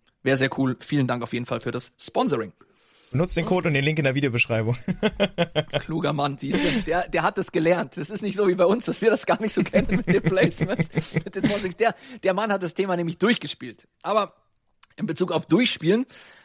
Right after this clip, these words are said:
Speaker 1: unser dritter Themenblock, und das ist so was, das hat sich eigentlich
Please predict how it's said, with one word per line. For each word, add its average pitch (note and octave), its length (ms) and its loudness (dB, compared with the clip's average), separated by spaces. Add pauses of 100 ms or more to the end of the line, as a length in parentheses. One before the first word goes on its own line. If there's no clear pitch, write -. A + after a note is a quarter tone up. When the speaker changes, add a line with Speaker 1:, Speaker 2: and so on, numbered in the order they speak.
(160)
Speaker 1:
unser G3 260 0
dritter - 320 -4
Themenblock, C3 540 -10
und D3 100 -8
das E3+ 140 -2
ist - 140 -10
so F#3+ 260 -2
was, E3+ 200 -2
das - 120 -14
hat E3 140 -4
sich - 260 -6 (640)
eigentlich E3+ 440 0